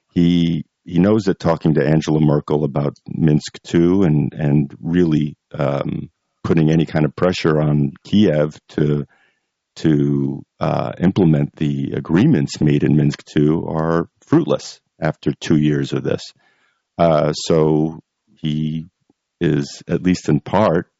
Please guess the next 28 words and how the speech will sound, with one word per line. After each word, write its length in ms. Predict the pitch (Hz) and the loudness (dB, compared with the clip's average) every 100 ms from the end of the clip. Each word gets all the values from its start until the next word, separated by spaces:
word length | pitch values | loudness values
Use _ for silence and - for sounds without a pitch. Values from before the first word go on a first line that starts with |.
| - | -20
saying 320 | - 82 78 | -4 0 0
to 100 | 76 | 0
the 120 | 78 76 | 0 2
Americans, 480 | 76 76 78 85 | 2 0 0 -2
"Hey, 200 | - 127 | 0 0
you're 200 | 82 80 | 2 2
the 100 | 98 | 2
real, 400 | 95 85 80 78 - _ _ _ | 2 2 2 -2 -6 _ _ _
you 140 | 95 113 | 0 2
guys 280 | 110 92 82 - _ - | 2 0 -2 -14 _ -4
help 240 | 87 - | -4 -2
call 220 | - 85 | -2 0
the 80 | 78 | 0
shots 420 | - 85 113 - | 0 0 -2 -2
here." 300 | 78 73 85 - _ _ _ _ - | -2 0 -2 -6 _ _ _ _ 0
Uh, 420 | 78 73 73 73 | 2 2 0 -2
Poroshenko 680 | - 90 82 - 87 82 76 | 0 0 0 0 0 0 0
did 260 | 90 90 | 0 -2
come 220 | - 85 80 | -2 0 2
with 120 | 73 | 2
his 200 | 73 - - _ | -2 -6 -20 _
hat 240 | - 87 87 | -4 -2 0
in 60 | 82 | 0
his 140 | 76 | 0
hand 340 | - 76 73 71 | 0 2 0 -2
to, 380 | - 73 73 | -2 -2 -2
uh, 300 | 76 73 71 69 _ _ _ _ _ _ | -2 -4 -6 -10 _ _ _ _ _ _
to 340 | - - 73 | -8 -2 0